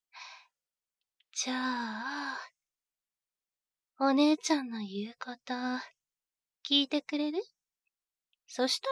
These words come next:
ら、お母さんたちにはこのこと、言わないでおいてあげる。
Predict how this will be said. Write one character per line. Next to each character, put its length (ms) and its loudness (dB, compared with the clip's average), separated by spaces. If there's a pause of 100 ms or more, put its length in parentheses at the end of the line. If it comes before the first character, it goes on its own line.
(140)
ら、 120 -2 (580)
お 100 2
母 240 8
さ 160 6
ん 80 -4
た 120 2
ち 160 4
に 160 6
は 180 0
こ 200 -6
の 160 -4
こ 160 -18 (140)
と、 160 -10 (480)
言 160 4
わ 120 2
な 180 4
い 80 2
で 140 -4
お 80 0
い 80 0
て 140 -10
あ 160 -10
げ 140 -8
る。 120 -12